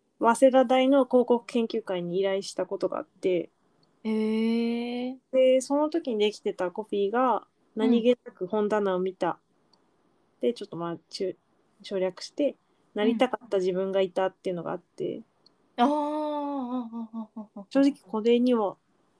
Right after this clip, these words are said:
Speaker 1: うん、まあ、そっかなって思ったけど、でも、本棚は本当に何気なく見るものだよね、と思って、すごい好きなんだよね。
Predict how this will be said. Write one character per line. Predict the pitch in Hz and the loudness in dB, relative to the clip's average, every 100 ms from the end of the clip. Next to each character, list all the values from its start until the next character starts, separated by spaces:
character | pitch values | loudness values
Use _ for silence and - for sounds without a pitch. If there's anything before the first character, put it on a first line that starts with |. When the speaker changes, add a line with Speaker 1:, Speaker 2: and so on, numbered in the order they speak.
| _ - | _ -8
Speaker 1:
う | |
ん、 | 214 208 185 175 | -6 -4 -6 -6
ま | 202 196 | -4 -4
あ、 | |
そ | 190 208 | -4 -8
っ | |
か | - 196 | -4 -2
な | 190 | -2
っ | 185 | -2
て | - | -4
思 | 196 | -4
っ | 196 | -4
た | - | -6
け | 185 | -4
ど、 | 175 165 - _ _ _ _ _ _ | -4 -6 -10 _ _ _ _ _ _
で | 220 | -6
も、 | 202 180 - - _ _ _ _ 226 | -6 -6 -10 -20 _ _ _ _ 0
本 | 302 311 | 2 2
棚 | 339 311 220 - - _ _ _ | 2 4 2 0 -6 _ _ _
は | 226 214 202 | -6 -4 -4
本 | 226 233 | -2 0
当 | 233 | 0
に | 226 | 0
何 | 214 220 233 | 2 2 2
気 | 240 | 2
な | 240 | 2
く | 233 | 0
見 | 202 202 | -2 -2
る | |
も | 185 180 | -2 -2
の | 180 180 | -2 -2
だ | 165 | -4
よ | 165 | -6
ね、 | 170 - _ - | -12 -20 _ -8
と | 190 | -6
思 | 175 | -6
っ | |
て、 | 175 - 233 - _ _ | -10 -14 -14 -18 _ _
す | - - | -10 -4
ご | 185 | -4
い | |
好 | - | -6
き | - | -10
な | 180 | -10
ん | 170 | -10
だ | 175 | -12
よ | - | -14
ね。 | - | -16